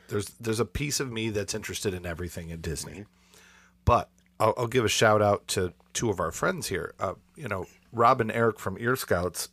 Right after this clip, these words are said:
Speaker 1: made a video on Animal Kingdom Lodge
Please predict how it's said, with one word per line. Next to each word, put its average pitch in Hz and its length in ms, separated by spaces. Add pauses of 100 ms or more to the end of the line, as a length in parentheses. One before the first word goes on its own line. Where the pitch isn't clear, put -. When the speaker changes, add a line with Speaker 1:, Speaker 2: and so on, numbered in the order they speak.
Speaker 1:
made 101 220
a 90 40
video 92 560 (880)
on 95 320
Animal 101 340
Kingdom 147 400
Lodge 80 480